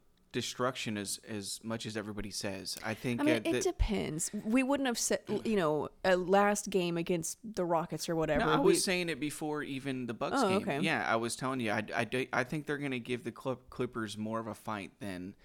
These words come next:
Speaker 1: one, Carlisle has a way of instilling this kind of confidence in his teams when they're
Speaker 2: Yeah.
Speaker 1: underdogs. He does really well when he's an underdog. Um, secondly, I think the Clippers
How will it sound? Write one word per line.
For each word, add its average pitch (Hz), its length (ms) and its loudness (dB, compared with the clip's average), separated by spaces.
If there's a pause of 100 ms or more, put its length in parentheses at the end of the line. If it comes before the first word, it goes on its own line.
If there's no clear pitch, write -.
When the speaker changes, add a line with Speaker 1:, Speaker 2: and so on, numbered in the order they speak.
(420)
Speaker 1:
one, 156 320 2
Carlisle 143 800 2
has 117 240 0
a 110 100 0
way 110 460 -2
of 104 640 -4 (1000)
instilling 131 680 0
this 120 160 -2
kind 117 240 -4
of 104 120 -4
confidence 107 600 -4
in 101 80 -8
his 104 200 -4
teams 107 420 -8
when 110 180 -6
they're 101 120 -2
Speaker 2:
Yeah. 82 80 -2
Speaker 1:
underdogs. - 600 -8 (240)
He 123 100 -6
does 117 260 0
really 123 280 0
well 110 340 0
when 101 200 -6
he's 101 200 -6
an 95 80 -8
underdog. 92 520 -10 (680)
Um, 104 360 0
secondly, 147 640 0
I 120 60 4
think 120 200 -4
the 120 80 -4
Clippers 127 720 -2